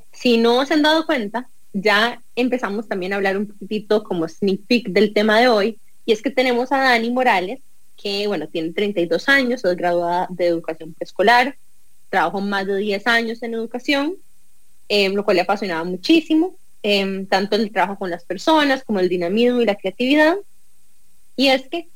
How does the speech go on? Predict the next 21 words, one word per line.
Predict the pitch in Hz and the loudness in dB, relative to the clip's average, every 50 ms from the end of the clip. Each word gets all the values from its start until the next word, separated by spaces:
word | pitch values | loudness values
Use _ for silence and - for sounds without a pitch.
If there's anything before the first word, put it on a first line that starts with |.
| - - - - | -20 -20 -12 -6
durante, | - 254 254 240 240 233 240 247 262 262 262 - 302 294 311 311 320 - - - - | -2 0 2 2 2 2 2 0 -4 -6 -8 -10 -8 -8 -8 -8 -10 -12 -12 -6 -2
este, | 240 247 240 240 - - 233 226 220 196 - - - | -2 -2 -2 -2 -2 0 0 0 0 -2 -4 -6 -10
su | - 240 208 | -8 -4 0
tiempo | 294 262 240 262 | 0 0 0 0
como | 262 269 311 311 | 0 0 0 2
teacher, | - 427 427 415 - - 208 254 - - - - - - - - - - - - - - | 4 4 2 2 2 -2 -2 -2 -4 -8 -18 -18 -18 -18 -18 -18 -18 -18 -18 -18 -10 -6
y | - 220 | -4 0
para | - 208 190 190 190 | 2 2 2 2 0
tener | - 185 185 190 202 | -2 -2 -2 0 0
un | 233 254 254 | 2 2 2
ingreso | 269 269 254 262 285 269 302 311 | 2 2 4 2 2 2 2 0
extra, | 277 277 277 - - - 262 - | 0 0 -2 -4 -8 -8 -6 -6
empezó | - 220 202 - - 185 - - - 196 208 233 240 - - - - - - - | -6 -6 -4 -2 -2 -4 -2 -2 0 2 2 2 2 -2 -6 -14 -18 -12 -4 -2
a | 220 220 214 214 220 240 277 285 294 - - - - - - - - - | 0 2 2 2 2 2 0 -2 -4 -8 -16 -20 -20 -18 -18 -18 -12 -6
revender | - 214 202 214 233 240 247 262 285 277 262 269 247 269 262 | -2 0 4 4 6 6 4 4 4 2 4 4 4 2 2
productos | - 233 196 180 185 - - 208 | 0 -2 0 -2 -2 -4 -4 -2
de | 202 | -2
autobronceado | 220 220 214 226 208 208 190 156 156 156 - - 180 165 165 156 160 180 - | -2 -2 -2 -2 -2 -2 -2 -4 -6 -6 -4 -2 -2 -2 -2 -2 -6 -4 0
mientras | 208 214 214 214 208 262 254 254 | 2 4 4 4 2 -2 -4 0
trabajaba | - 262 202 175 170 160 170 175 - - | 2 2 2 2 2 2 0 0 0 -2
full | 196 185 196 | -4 -4 -4